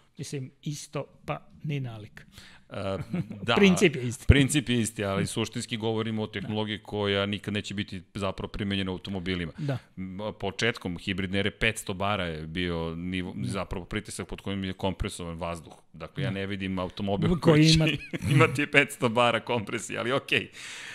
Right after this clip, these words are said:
Speaker 1: Pa, može ako će da traje <laughs> trista kilometara.
Speaker 2: Trista kilometara, tako je.
Speaker 1: Da. Mislim, e, onda sad je krenulo sa ograničavanjem ovog, ovog, i onda je, e, su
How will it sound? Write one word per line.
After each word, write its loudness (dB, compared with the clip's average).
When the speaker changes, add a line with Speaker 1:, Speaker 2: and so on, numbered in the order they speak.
Speaker 1:
Pa, -8
može 0
ako 0
će -2
da 0
traje 2
<laughs> -2
trista 0
kilometara. 0
Speaker 2:
Trista 2
kilometara, 0
tako -2
je. 0
Speaker 1:
Da. -8
Mislim, -8
e, -2
onda -2
sad -4
je -4
krenulo -6
sa -10
ograničavanjem -8
ovog, -6
ovog, -6
i -2
onda -2
je, -6
e, -4
su -8